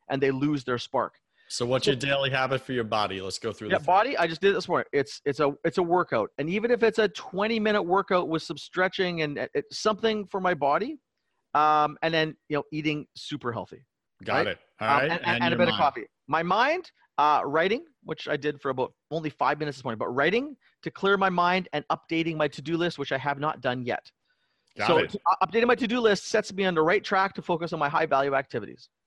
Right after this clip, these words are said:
Speaker 2: And your spirit, what do you do?
Speaker 1: Yeah, spirit, uh, I need to definitely go burn some high octane petrol. So it's racing cars, racing motorcycles,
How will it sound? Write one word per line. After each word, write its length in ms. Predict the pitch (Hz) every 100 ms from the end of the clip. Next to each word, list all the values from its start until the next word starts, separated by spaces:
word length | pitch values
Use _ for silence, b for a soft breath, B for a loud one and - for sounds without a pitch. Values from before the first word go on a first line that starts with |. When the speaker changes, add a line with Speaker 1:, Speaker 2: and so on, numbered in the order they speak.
| _
Speaker 2:
And 240 | 98 113 127
your 140 | 123
spirit, 440 | - - 131 90 -
what 100 | 101
do 60 | 98
you 80 | 95
do? 180 | 87 78 _ _ _
Speaker 1:
Yeah, 140 | 170 185 - -
spirit, 460 | - 233 277 311 - _ -
uh, 540 | 139 156 160 151 147 -
I 140 | 165
need 340 | 170 175 208 180
to 100 | 175
definitely 880 | 123 - 185 - 156 135 135 143 120 113
go 280 | 156 160
burn 460 | 139 110 151 147 139
some 180 | - 120
high 480 | - - 165 160 151 120
octane 640 | 135 - - 139 127 120
petrol. 460 | - 123 - 85 - _ _ _
So 420 | - 156 139 131 -
it's 280 | 151 135 -
racing 420 | 139 175 - 190
cars, 580 | 175 151 147 143 139 -
racing 520 | - 127 165 180 190 170
motorcycles, 1000 | 151 147 - 151 139 147 131 127 123